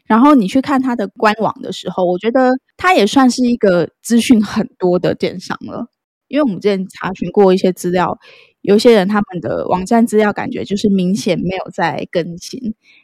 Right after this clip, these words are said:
但璞园它除了里面有每个正在盖的建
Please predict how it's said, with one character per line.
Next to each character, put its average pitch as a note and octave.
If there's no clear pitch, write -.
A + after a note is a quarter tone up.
但 D#4
璞 G#3
园 G3
它 G#3+
除 F3
了 E3+
里 F#3
面 G#3
有 C3
每 D3
个 E3
正 A3+
在 G3
盖 F3
的 E3
建 F#3